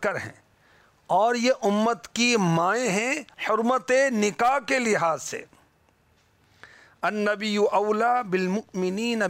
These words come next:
من انفسہم وازواجہ امہاتہم،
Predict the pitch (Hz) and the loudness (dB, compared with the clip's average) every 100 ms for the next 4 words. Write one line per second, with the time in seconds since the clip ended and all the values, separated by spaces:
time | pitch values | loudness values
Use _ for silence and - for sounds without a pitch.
0 | 180 180 220 220 196 233 240 - 185 - | -6 -4 -2 -2 -4 -4 -4 -8 -8 -6
1 | 180 180 170 156 143 165 190 180 165 160 | -4 0 0 -2 -2 0 0 -2 -6 -6
2 | 123 180 208 226 226 226 226 226 233 202 | -6 -6 -4 -2 -2 0 0 -2 -2 -2
3 | 214 208 196 185 147 - 175 220 247 240 | -2 -2 0 0 -2 -4 0 2 2 0
4 | - 185 160 139 240 311 311 233 | -2 -4 -4 -4 0 0 -2 -6